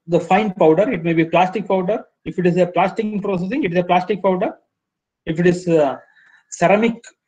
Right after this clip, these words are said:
metals processing, then it is a ceramic powder. If it is a metal matter, if it is a regular, uh,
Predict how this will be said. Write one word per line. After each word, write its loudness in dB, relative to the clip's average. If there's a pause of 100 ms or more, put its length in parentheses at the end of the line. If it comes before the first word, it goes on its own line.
(460)
metals 0
processing, -4
then 2
it 0
is 0
a 2
ceramic 0
powder. 0 (500)
If 0
it -2
is -2
a 2
metal 2
matter, -4
if -2
it -2
is 0
a 4
regular, 2
uh, -10